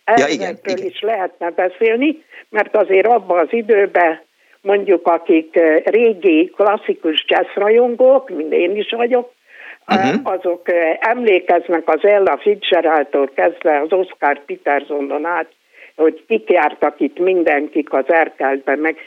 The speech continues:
Speaker 2: én csak ezt feldobom, mint lehetőséget. De
Speaker 1: Nagyon jó,
Speaker 2: a
Speaker 1: hogy feldobta. Nagyon jó, hogy feldobta. Az biztos, hogy, hogy volt olyan szakasza, eh,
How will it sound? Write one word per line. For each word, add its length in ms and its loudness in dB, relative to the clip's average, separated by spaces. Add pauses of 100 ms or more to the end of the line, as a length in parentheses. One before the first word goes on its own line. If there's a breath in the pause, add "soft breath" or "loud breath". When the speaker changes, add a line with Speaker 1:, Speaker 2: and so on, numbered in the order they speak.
Speaker 2:
én 200 -2
csak 220 -2
ezt 240 -6
feldobom, 600 2
mint 240 0
lehetőséget. 1000 0 (560 loud breath)
De 260 -2
Speaker 1:
Nagyon 240 2
jó, 80 2
Speaker 2:
a 20 0
Speaker 1:
hogy 160 -2
feldobta. 640 0 (680 loud breath)
Nagyon 220 0
jó, 60 2
hogy 120 2
feldobta. 560 0
Az 260 -4
biztos, 500 -2
hogy, 480 0
hogy 200 -4
volt 220 0
olyan 160 0
szakasza, 560 -4 (120)
eh, 300 -2